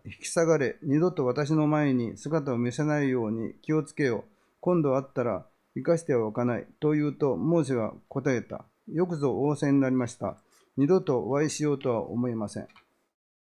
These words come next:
以上です。それでは、本山先生に、暗闇とは光とはの題で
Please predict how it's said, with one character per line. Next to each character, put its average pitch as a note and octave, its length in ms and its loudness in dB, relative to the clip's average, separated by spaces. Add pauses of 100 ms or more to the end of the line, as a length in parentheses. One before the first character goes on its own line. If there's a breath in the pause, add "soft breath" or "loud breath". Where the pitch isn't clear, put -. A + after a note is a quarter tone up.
以 C3+ 80 -6
上 G#2+ 180 -4
で G#2 100 -6
す。 - 160 -18 (680)
そ F#3 80 0
れ G3+ 80 2
で G#3 60 2
は、 D#3+ 180 2
本 A#2+ 240 -4
山 A#2+ 160 -2
先 B2 200 -4
生 A#2+ 160 -4
に、 D#3+ 240 2 (360)
暗 D3 180 0
闇 D3 320 0 (680)
と C3 80 2
は A2+ 300 0
光 B2+ 300 -4
と A#2+ 140 -4
は G#2+ 180 -4 (680)
の C#3+ 220 2
題 A2+ 200 -6
で D3 280 -4